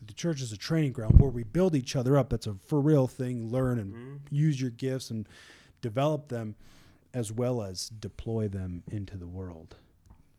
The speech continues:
Speaker 1: Because that's the only way we're actually gonna create transformation. That's the only way we're actually gonna have impact, is when we actually kind of rub elbows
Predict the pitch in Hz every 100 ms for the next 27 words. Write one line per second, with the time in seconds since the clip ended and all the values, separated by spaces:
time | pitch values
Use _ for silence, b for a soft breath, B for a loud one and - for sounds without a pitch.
0 | _ _ _ _ _ 117 104 123 107 107
1 | b b b b b _ _ _ _ _
2 | _ - 120 127 - 113 139 160 147 127
3 | 127 117 113 107 107 95 90 - 117 113
4 | 101 - 120 104 - 101 95 98 110 -
5 | - 107 127 135 131 120 113 110 - 101
6 | 98 95 92 117 117 - 92 82 - 98
7 | 107 101 98 101 104 101 92 90 101 92
8 | 82 - - _ _ - - 107 110 101
9 | 101 104 87 82 -